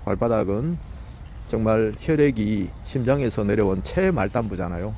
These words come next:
여기서 혈액이 한번 내려왔다가 중력을 거슬려 다시 심장으로 힘있게 올라갈 수 있도록 펌핑 역할을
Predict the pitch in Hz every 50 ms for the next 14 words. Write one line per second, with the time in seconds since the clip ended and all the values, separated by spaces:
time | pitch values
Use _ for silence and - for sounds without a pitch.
0 | - - 101 101 101 101 - - 117 147 196 - - - - - - - - -
1 | - - - - - - - - - - - - - - - - 160 160 160 147
2 | 110 104 104 107 107 104 98 92 - - 117 110 107 110 107 110 131 131 117 110
3 | 110 107 98 92 - - 92 90 92 92 - 127 123 120 117 113 101 90 - -
4 | - 98 95 92 92 101 107 107 - - 127 123 120 127 143 147 - 107 87 -
5 | - - 170 170 - - 104 87 117 113 98 90 85 - - - - - 90 87
6 | 92 143 170 - - - - - - - - - 147 135 139 - - 143 127 104
7 | 90 82 - 95 87 92 90 90 113 131